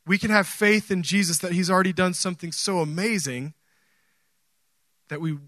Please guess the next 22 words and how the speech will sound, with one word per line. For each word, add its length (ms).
weekly, 320
we 120
just 220
empty 320
ourselves 540
from 160
any 160
other 120
competing 600
anxieties 880
and 120
we 100
rest 380
in 80
him. 320
All 180
of 80
our 100
sin 300
has 180
already 240
been 380